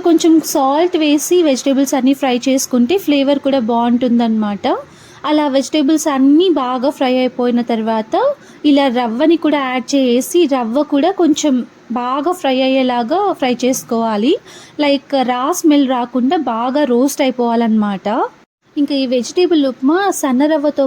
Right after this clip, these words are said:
కాకుండా ఇలా లావు రవ్వతో చేసుకుంటే చాలా బాగుంటుంది. And చూడ్డానికి కూడా మంచి లుక్ ఉంటుందన్నమాట. సన్న రవ్వ అయితే మొత్తం మిక్సీ, మిక్స్ అయిపోయినట్టు అలా కనిపిస్తూ ఉంటుంది కదా, అలా అవ్వకుండా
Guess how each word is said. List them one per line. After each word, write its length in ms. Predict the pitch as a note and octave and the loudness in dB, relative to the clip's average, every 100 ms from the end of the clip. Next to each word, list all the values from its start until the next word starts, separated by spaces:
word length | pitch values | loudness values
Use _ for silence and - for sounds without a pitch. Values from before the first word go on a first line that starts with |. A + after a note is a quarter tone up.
| B3+ | -2
కాకుండా 520 | B3 A#3 A#3+ A#3+ E4+ F#4 | -6 -2 0 2 2 2
ఇలా 160 | C#4 B3+ A#3 A#3 | 2 0 0 0
లావు 320 | A3+ B3+ E4 D#4+ | 0 -2 0 0
రవ్వతో 260 | C#4+ C#4+ C#4 | 0 0 0
చేసుకుంటే 500 | C4 B3+ - B3 D4 D#4+ D4 | 0 -2 0 0 0 -2 -2
చాలా 460 | A#3 A3+ C4 C#4+ C4+ | -4 -2 -2 0 0
బాగుంటుంది. 640 | B3+ B3 A#3 B3 G#3+ G#3+ D#4 C#5+ - - - C#4+ | 0 0 -2 0 -2 0 0 -2 -14 -20 -6 2
And 120 | D4 D4 | 2 4
చూడ్డానికి 480 | D#4+ C#4+ E4 E4 D#4+ | 2 4 2 2 2
కూడా 160 | D4+ F#4+ D#4+ | 0 2 2
మంచి 320 | C4 C#4+ E4+ C4+ | 4 4 4 2
లుక్ 200 | B3+ D4+ | 2 2
ఉంటుందన్నమాట. 640 | C4+ C4 A#3+ A#3+ A#3+ A3+ B3+ C#4+ | 2 4 2 4 2 2 0 0
సన్న 260 | D#4 B3+ C4+ | 0 2 2
రవ్వ 180 | C4+ C4 C4+ | 0 0 -2
అయితే 280 | B3+ A#3+ D#4+ G#4 G#4+ - - - C#4+ | -2 -2 -2 0 -2 -12 -20 -2 0
మొత్తం 400 | D4 - D#4 D4+ D4+ D4 B3+ - - C#4 | 0 -2 0 4 4 4 2 -2 -8 2
మిక్సీ, 300 | C#4+ - D4+ C#4+ - | 2 2 0 0 2
మిక్స్ 200 | D4 - E4 | -2 0 0
అయిపోయినట్టు 580 | C#4+ C#4 C#4 C#4 C4+ D4+ | 0 2 2 2 0 0
అలా 140 | C#4 C#4 C#4 | 0 0 -2
కనిపిస్తూ 400 | C4+ B3 C#4+ - C4+ | -2 0 -2 0 0
ఉంటుంది 280 | B3 A#3 A3 | 2 -2 -2
కదా, 200 | A3+ F4 C5+ - - - | -2 -2 -4 -14 -16 -4
అలా 160 | C4 C4+ | -2 0
అవ్వకుండా 420 | B3 C#4 D4 C#4 | -2 -2 0 2